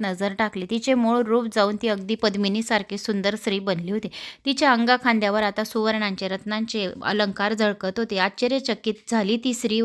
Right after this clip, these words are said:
ती स्त्री आश्चर्यचकित झाली होती. बाळाने आपल्या आईचा हात धरला. ती, तिला बाहेर ओढत तो म्हणाला, "आई, शंकराच्या दर्शनाला चल ना गं." बाळाला उचलून हृदयाशी धरत ती गोपस्त्री बाहेर आली.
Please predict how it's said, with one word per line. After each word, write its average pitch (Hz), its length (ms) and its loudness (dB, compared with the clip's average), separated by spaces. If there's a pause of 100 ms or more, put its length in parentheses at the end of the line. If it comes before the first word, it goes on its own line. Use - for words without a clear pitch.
(480)
ती 359 120 6
स्त्री 302 220 2
आश्चर्यचकित 277 720 0
झाली 254 240 2
होती. 254 320 0 (300)
बाळाने 202 640 0
आपल्या 202 340 2
आईचा 196 460 -2 (120)
हात 202 260 4
धरला. 240 420 0 (220)
ती, 226 80 -2 (200)
तिला 220 220 4
बाहेर 208 360 2
ओढत 262 220 4 (140)
तो 240 60 2
म्हणाला, 220 340 2
"आई, 226 240 2
शंकराच्या 233 640 2
दर्शनाला 226 580 0
चल 226 280 0
ना 277 280 4
गं." 208 100 2 (500)
बाळाला 226 440 4
उचलून 226 420 -4
हृदयाशी 220 760 -2
धरत 233 280 0 (120)
ती 220 60 -4
गोपस्त्री 233 600 -2
बाहेर 202 340 -2
आली. 220 160 -4